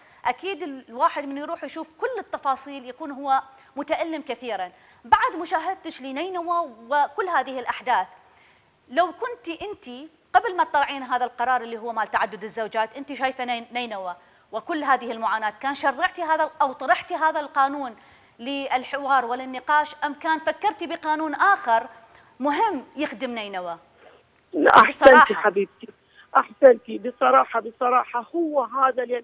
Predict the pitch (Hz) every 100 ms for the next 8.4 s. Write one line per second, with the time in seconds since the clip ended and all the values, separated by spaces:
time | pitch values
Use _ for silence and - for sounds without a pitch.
0 | - 254 262 311 294 240 220 - 226 214
1 | 208 208 208 208 202 208 208 214 214 254
2 | 233 226 202 - 294 269 - 233 214 208
3 | 208 240 - _ _ _ _ 247 - 294
4 | 381 - 269 254 254 254 - 254 254 277
5 | 285 247 - 240 - 214 208 202 208 226
6 | - _ _ 247 254 330 339 302 262 294
7 | 294 269 269 - 311 285 254 240 247 240
8 | 285 277 254